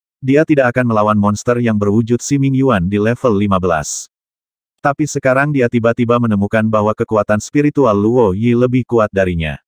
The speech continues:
Menilai dari ini saja, dia tidak bisa lebih berhati-hati dalam menghadapinya. Dia tidak punya pilihan selain menyembunyikan kekuatan spiritual dan domain sila,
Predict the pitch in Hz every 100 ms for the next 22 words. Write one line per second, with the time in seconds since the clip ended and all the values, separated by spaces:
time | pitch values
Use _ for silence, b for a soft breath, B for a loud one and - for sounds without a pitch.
0 | _ _ _ _ _ 143 139 139 147 143
1 | 131 123 123 - 123 107 98 135 - _
2 | 123 120 123 123 117 - 117 110 110 104
3 | 110 117 107 120 - 101 98 113 101 92
4 | 95 95 90 87 80 71 - _ _ _
5 | _ _ _ 143 147 151 151 135 127 127
6 | 127 127 117 123 127 120 113 120 107 98
7 | 98 101 113 113 110 101 98 104 - 147
8 | 151 143 113 104 101 101 104 110 113 -
9 | 156 95 78